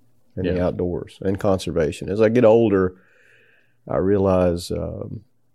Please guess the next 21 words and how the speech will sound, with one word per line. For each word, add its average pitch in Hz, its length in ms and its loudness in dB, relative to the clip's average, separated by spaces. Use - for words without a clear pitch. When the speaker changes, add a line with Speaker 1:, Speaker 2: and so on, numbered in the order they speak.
Speaker 1:
that, - 320 -8
you 101 120 0
know, 82 220 -4
I 82 80 -4
need 90 320 -2
to 87 120 -6
be 90 220 -4
more 87 260 -2
and 87 120 -2
more 87 360 -6
involved 85 520 -2
with 87 140 -10
conservation 85 680 -4
groups. 87 680 -6
Um, - 560 -12
and 90 280 -6
that's 95 200 -6
kind 95 340 2
of, 87 280 -4
you 92 100 -2
know, 85 220 -6